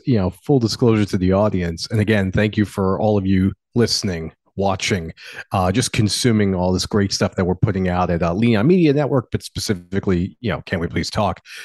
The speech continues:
Uh, we're good, man. It's, again, we're in the middle of October. It's fall,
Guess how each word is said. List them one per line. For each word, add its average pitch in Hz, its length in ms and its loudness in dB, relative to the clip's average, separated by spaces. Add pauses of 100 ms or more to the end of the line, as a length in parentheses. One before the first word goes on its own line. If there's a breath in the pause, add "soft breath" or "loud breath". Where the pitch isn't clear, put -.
(120)
Uh, 101 140 -2
we're 180 140 4
good, 190 420 4
man. 110 260 0
It's, - 360 -2
again, 113 340 0
we're 101 320 2
in 87 100 0
the 90 60 -2
middle 90 240 0
of - 100 -10
October. 156 720 4
It's - 180 -10
fall, 147 640 2